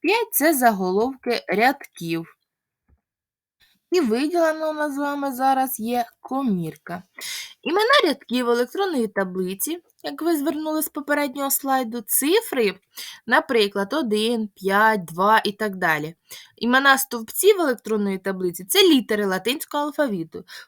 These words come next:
Причому, якщо закінчується алфавіт по одній літері, то використовуються дві, а потім три. Наприклад, А, Ф,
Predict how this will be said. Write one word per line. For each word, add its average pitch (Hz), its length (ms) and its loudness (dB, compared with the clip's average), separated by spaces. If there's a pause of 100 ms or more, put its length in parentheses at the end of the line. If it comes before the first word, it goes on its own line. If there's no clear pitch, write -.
Причому, 269 500 0
якщо 220 360 -4
закінчується 214 680 -2
алфавіт 254 480 -2
по 233 100 0
одній 202 300 0
літері, 185 420 -4
то 185 140 -6
використовуються 240 840 -4
дві, 165 360 -6
а 180 60 -6
потім 247 400 -4
три. 156 240 -6
Наприклад, 190 680 -6
А, 226 280 2 (160)
Ф, 208 240 0